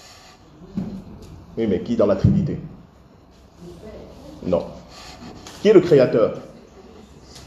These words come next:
C'est le Fils. C'est le Seigneur Jésus-Christ qui dit que la lumière soit. Et la lumière fut. Qui a fait que la lumière fut ?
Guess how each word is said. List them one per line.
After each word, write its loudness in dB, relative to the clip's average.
C'est 6
le 4
Fils. -10
C'est 0
le 8
Seigneur 6
Jésus-Christ 0
qui -4
dit -2
que 4
la 8
lumière 4
soit. -8
Et 8
la 8
lumière 4
fut. -8
Qui 6
a 6
fait 4
que -2
la 6
lumière 0
fut ? -12